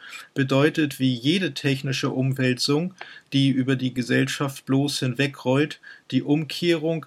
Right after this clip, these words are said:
eben des berühmten Satzes von Marx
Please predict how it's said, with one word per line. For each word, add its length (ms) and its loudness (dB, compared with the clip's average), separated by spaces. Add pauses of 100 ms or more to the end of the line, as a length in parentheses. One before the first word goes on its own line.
eben 320 4
des 220 -2
berühmten 560 -2
Satzes 560 0
von 260 -2
Marx 540 2